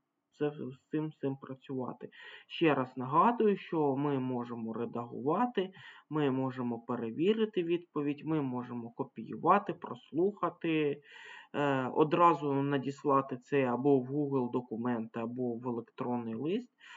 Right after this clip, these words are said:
Тобто з цим, цим ми можемо працювати. А тепер давайте редагування та покращення текстів. І зараз ми з вами напишемо певний текст, е, е, з помилками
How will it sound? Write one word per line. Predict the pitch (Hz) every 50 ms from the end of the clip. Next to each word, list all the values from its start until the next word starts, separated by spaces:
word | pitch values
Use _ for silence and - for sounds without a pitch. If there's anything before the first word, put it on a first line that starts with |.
| - - _
Тобто | - 196 214 214 - - 165 156 151 139
з | 143
цим, | - 160 147 139 139
цим | 139 - 190 202
ми | 202 160 143 143 151
можемо | 143 135 131 131 135 135 127 127 120 123
працювати. | - 123 123 127 - - 143 131 131 120 110 113 - - - _ - - - - - - -
А | 113 135 123 113 101 - -
тепер | - - - 262 302 277
давайте | 196 165 151 165 180 175 165 - 143 127
редагування | 131 135 123 123 135 131 135 131 135 - - 254 254 247 220 185 165 -
та | - 175 190 190
покращення | 185 - 143 - - - - 143 156 160 156 - - 160 156 147 147 147 143 139 147 151 - - - - - _ _ _ _ _
текстів. | - 160 147 135 120 - - - _ _ _ - 110 - 139 _ _ - - - _
І | - 175 175 165 151 139 127
зараз | 120 170 185 226 254 254 240 214 - -
ми | 180 165 156 147 135 123
з | 123
вами | 127 151 160 170 165 156 147 139 135 131 127 123
напишемо | 123 135 135 135 - 139 123 123 123 - - - 117 120 117 117 113 110 -
певний | - 147 143 131 123 120 113 107 107 - _
текст, | 127 127 143 165 175 - - - _ _
е, | - 196 202 196 196 196 202 - - - - - - - - _ -
е, | 175 170 160 165 165
з | 160 - -
помилками | _ _ 180 180 180 180 175 175 175 175 - 185 180 175 175 170 165 165 156